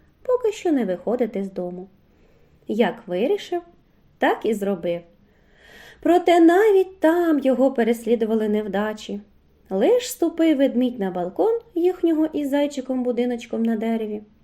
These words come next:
як дошка затріщала, і він провалився. "Такому невдасі, як я, треба забитися десь у куточок і сидіти тихенько",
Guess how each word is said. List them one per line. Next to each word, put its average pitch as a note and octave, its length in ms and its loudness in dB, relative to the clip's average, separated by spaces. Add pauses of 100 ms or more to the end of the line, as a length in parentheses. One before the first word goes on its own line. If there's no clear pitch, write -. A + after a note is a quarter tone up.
(140)
як F#3+ 240 -4
дошка F4+ 480 0
затріщала, F#4+ 840 -2 (300)
і G3 260 2
він F4+ 240 4
провалився. F#3+ 800 -6 (640)
"Такому B3 500 2
невдасі, A3+ 540 0
як G#3+ 260 -2
я, D4+ 300 0 (680)
треба F#4+ 380 6
забитися F#4 600 4
десь F4+ 260 2
у F#4+ 80 4
куточок F4+ 520 2
і F4+ 60 0
сидіти E4+ 420 2
тихенько", D#4+ 720 0